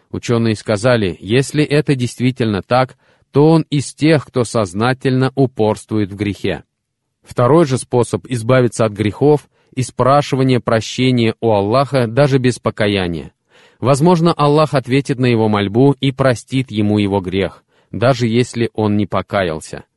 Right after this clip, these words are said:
А если покаяние сопровождается и спрашиванием прощения, то это и есть полноценность. Всевышний Аллах может простить тебе грехи,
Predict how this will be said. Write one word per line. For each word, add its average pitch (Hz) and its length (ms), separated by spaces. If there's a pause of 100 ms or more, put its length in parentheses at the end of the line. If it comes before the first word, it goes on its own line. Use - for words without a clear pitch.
(600)
А 104 160
если 139 340
покаяние 127 640
сопровождается 117 800
и 110 40
спрашиванием 101 720
прощения, 98 760 (160)
то 143 100
это 165 220
и 117 80
есть 95 480
полноценность. 95 920 (580)
Всевышний 156 440
Аллах 147 340
может 139 300
простить 135 460
тебе 117 240
грехи, 107 500